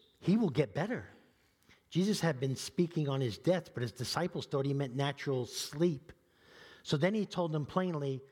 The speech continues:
"Lazarus is dead. He's dead. Hey, disciples, he's dead. I, I'm not talking about sleeping. He's dead."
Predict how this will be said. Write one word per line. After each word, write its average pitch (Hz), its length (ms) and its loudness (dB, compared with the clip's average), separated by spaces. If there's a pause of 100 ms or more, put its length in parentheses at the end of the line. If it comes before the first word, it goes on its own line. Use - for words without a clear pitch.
(260)
"Lazarus 151 520 -2
is 123 100 -4
dead. 104 340 -4 (1000)
He's 139 220 2
dead. 170 300 2 (600)
Hey, 165 200 2
disciples, 151 580 -2 (160)
he's 151 300 0
dead. 139 400 0 (2000)
I, 151 280 0
I'm 156 140 -2
not 175 200 -2
talking 165 300 -2
about 143 260 0
sleeping. 151 500 -2 (2000)
He's 147 340 2
dead." 101 320 0